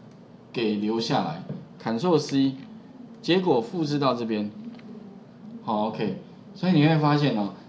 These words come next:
他做这件事情大概做到下班哈，还做不完。所以他想说，“老师有没有更快的方法？”有，而且非常简单。如果你会用康 if，大概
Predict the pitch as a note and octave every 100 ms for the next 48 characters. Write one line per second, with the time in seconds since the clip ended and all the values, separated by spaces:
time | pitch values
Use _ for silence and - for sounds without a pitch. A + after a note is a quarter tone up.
0 | - F3 - - - - F3+ D#3 D#3 D#3
1 | D3 C#3 C#3+ - F#2+ F#2 - - - E3
2 | D#3+ D3+ D#3+ D3 C#3 C#3+ A2+ A#2 G#2+ G#2
3 | F#2+ - - - A2 A#2 A2+ A2+ F#2+ -
4 | F#2 - - - F3+ - - - - -
5 | E3 F3+ C#3+ A2+ C#3+ A#2+ A#2 D#3+ D3+ C3+
6 | D#3 C3 D3 B2+ A#2+ A#2 G2 F#2 - -
7 | - - A#2+ A2+ F#2 - - - - -
8 | - D#3 D3+ C3 C3+ B2 A2+ G2 F2+ F#2+
9 | F#2 - - - - - - - - -
10 | - D3+ G#3 G#3 D#3 B2+ E3 E3 D#3+ C3+
11 | C#3 C#3 A2+ - F#2 E2 - - - -
12 | - - - - - F3+ E3+ E3 C#3+